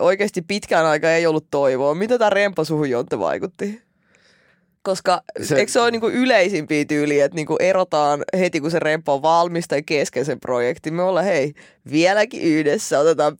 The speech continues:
Speaker 1: pienet läpyt sille. Noi. <laughs>
Speaker 2: Tota,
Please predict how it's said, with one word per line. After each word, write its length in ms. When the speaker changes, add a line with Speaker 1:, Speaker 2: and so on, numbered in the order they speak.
Speaker 1:
pienet 360
läpyt 360
sille. 540
Noi. 440
<laughs> 500
Speaker 2:
Tota, 360